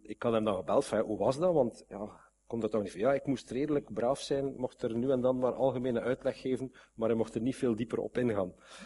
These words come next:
Nu, dan vernam ik dat ik op de shortlist stond hier in België, om, op, bij de V T M, dat ze gingen beginnen ook met dat programma, en dat ik even op de shortlist stond, maar dat was de week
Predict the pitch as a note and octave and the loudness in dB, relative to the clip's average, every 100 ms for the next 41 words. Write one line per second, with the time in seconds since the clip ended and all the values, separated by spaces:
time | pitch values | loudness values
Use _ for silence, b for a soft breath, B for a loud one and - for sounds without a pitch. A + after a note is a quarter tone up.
0 | B B A#2 B2 B2+ B2+ A2+ B2 E3+ C#3 | B B 2 6 8 8 8 8 8 8
1 | C3 - C3+ A2 A2 - C3+ C#3+ D#3 D#3 | 6 4 -4 -2 0 6 6 6 2 0
2 | - - D3+ D3+ C3 C3 A#2 A2+ F#2 A2 | -2 -4 0 0 2 2 2 0 2 2
3 | C3+ D#3 D3+ A2+ G#2+ - G2+ A2 G#2 A2 | 2 2 0 -4 -12 -12 -4 -2 0 0
4 | G#2+ G2+ D#3 D#3 - - - G#2 - F2+ | 0 0 0 -2 -8 -20 -10 -10 -8 -8
5 | F#2+ E2 G2 B2+ C#3 B2 A#2 F#2+ G#2 D3 | -6 -6 -4 -2 -2 -2 -2 -4 -4 -6
6 | D#3+ B B B B A2 A#2 A2 G#2+ C3 | -8 B B B B 4 4 4 2 4
7 | D#3 C3+ - A#2 C#3 D3+ - D#3+ D#3 - | 4 2 2 2 2 -2 -4 -4 -4 -2
8 | A2 A2 A2 G#2+ G2+ G2+ B2+ C3+ - | 2 4 4 2 -2 -2 -2 -2 -10